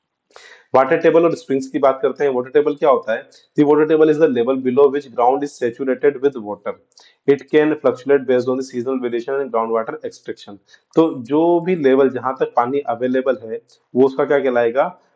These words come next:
ग्राउंड वाटर कहलाएगा। और ये जिसका पानी आप निकाल रहे हो, एक्सट्रैक्ट कर रहे हो या precipitation हो रहा है, उसके ऊपर depend करता है, fluctuate होता रहता है।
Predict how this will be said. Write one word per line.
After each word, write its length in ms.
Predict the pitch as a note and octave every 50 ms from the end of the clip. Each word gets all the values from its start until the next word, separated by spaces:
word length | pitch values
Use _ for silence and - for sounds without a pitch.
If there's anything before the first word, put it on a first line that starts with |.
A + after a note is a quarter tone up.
| _ _ A#2+
ग्राउंड 260 | A#2+ B2 B2+ C3 C3
वाटर 200 | C3+ C3+ C#3 C#3
कहलाएगा। 520 | C3+ D3 C3+ C3 C3+ C3+ C#3 C3+ D#3+ E3
और 280 | E3 - B2+ B2 A#2 A#2
ये 180 | B2 C3 C3
जिसका 340 | B2+ B2 A#2 - - C#3 C3
पानी 260 | B2+ - A#2+ A#2 B2+
आप 160 | C3 B2+ A#2 A#2
निकाल 400 | A2+ G#2+ G#2+ - A#2 A#2 A#2+ B2+
रहे 220 | B2 C3 C3 B2+ A#2+
हो, 100 | B2+ B2+
एक्सट्रैक्ट 340 | B2 B2 - C3 A#2 - _
कर 140 | B2+ A#2+
रहे 220 | A2+ A#2+ B2+ B2 A#2+
हो 140 | B2 B2 B2
या 160 | B2 C3 C#3+
precipitation 720 | - - _ _ _ - B2 A#2+ C#3 B2 B2 C3 B2+ C3
हो 80 | B2+ B2
रहा 100 | A#2+ C3
है, 60 | C3+
उसके 160 | C3+ - C#3
ऊपर 240 | B2 - - B2+ A#2+
depend 320 | A2+ G#2+ - A#2+ B2 A#2+
करता 220 | A#2+ A#2 A2+ - F3+
है, 60 | G#3
fluctuate 520 | - - C3+ B2+ - _ C3+ D3 D#3 D#3 -
होता 160 | A2 - A2
रहता 260 | G2+ G2 F#2+ - - G2
है। 180 | F#2 F#2+ F#2